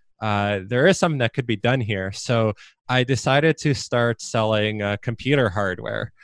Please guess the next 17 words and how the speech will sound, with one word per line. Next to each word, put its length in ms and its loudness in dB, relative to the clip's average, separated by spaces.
uh, 400 -2
since 300 -6
I 100 0
knew 160 0
computers. 680 2
I 140 0
figured, 440 -2
"Well, 260 -2
if 120 -10
I 60 -6
know 180 -6
computers, 540 -6
I 80 -6
should 180 -16
sell 200 -12
computers." 600 -2
Uh, 240 0